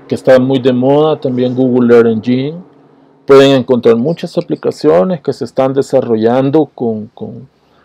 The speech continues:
eh, Google Earth Engine, por ejemplo,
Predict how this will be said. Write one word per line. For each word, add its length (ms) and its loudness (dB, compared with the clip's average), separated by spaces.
eh, 280 0
Google 400 2
Earth 140 -2
Engine, 400 -6
por 180 -4
ejemplo, 800 -2